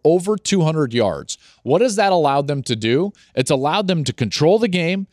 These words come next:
and it has allowed them to increase their points per game over the first six by a significant margin. In their first six games, they were averaging twenty-four points per game. In their last five,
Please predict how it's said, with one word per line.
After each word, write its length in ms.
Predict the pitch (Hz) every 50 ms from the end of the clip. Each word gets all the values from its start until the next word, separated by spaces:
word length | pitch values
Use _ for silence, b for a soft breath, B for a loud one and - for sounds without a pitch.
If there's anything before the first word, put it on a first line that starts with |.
| b b b b b b b _
and 280 | - 139 147 147 147 - -
it 140 | 139 143
has 240 | 143 147 143 135 127
allowed 380 | 139 135 147 156 170 180 175 143
them 160 | 165 156 151
to 280 | - 147 - - - 165
increase 680 | 196 226 233 196 - 196 175 165 160 160 156 - - -
their 180 | - 143 135 -
points 360 | - - 165 175 185 165 -
per 180 | - - 135
game 440 | 123 113 127 139 147 117 101 98 104 -
over 180 | - 123 120 123
the 100 | 107 110
first 400 | - - 156 170 190 - - -
six 440 | 180 190 202 202 - - - - b b b b b b
by 680 | - 110 117 117 117 113 113 113 113 113 110 107 104 - _ _
a 80 | - 120
significant 720 | - - 139 113 120 147 156 135 147 127 123 120 107 -
margin. 480 | 113 110 110 110 110 101 95 90 80 82
In 80 | 85
their 120 | 92 95 95
first 340 | - - 175 185 175 -
six 200 | - 190 143 -
games, 320 | - - 151 147 147 139 123
they 80 | 127
were 120 | 117 113 113
averaging 320 | 123 127 120 107 120 107
twenty-four 840 | - - 147 160 165 170 160 139 _ _ - 156 151 151 147 147 135
points 420 | - - 147 143 139 131 - -
per 160 | - - 120
game. 380 | 110 101 113 98 87 78 73 B B B B B B
In 100 | 107 117
their 140 | 131 127 120
last 340 | 135 151 160 160 147 - -
five, 420 | 160 147 147 151 151 156 143 -